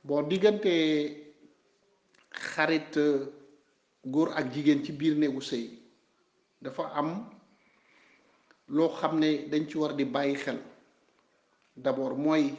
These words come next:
tey ñaar ñi nga xam ne Yàlla boole na leen ñuy sëy, ku góor ki xam na jaba-, euh, xam na jabaram, ku jigéen ki xam na jëkkëram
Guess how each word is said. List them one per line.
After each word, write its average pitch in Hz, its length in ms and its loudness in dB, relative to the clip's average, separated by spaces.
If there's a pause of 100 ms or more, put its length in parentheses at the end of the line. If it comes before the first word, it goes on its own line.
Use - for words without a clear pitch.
tey 147 340 2 (380)
ñaar 170 300 0
ñi 175 120 -2
nga 185 100 0
xam 160 200 -2
ne 147 80 4
Yàlla 147 240 2
boole 151 360 0
na 143 120 0
leen 139 260 0
ñuy 156 160 2
sëy, 123 320 -6 (1080)
ku 151 120 -6
góor 160 260 2
ki - 300 -4 (1600)
xam 180 240 2
na 165 120 4
jaba-, 123 460 -2
euh, 131 220 -4
xam 190 240 -2
na 175 120 4
jabaram, 123 380 0 (1080)
ku 202 120 -6
jigéen 175 340 4
ki 156 100 -8
xam 160 320 0
na 156 80 4
jëkkëram 123 420 -4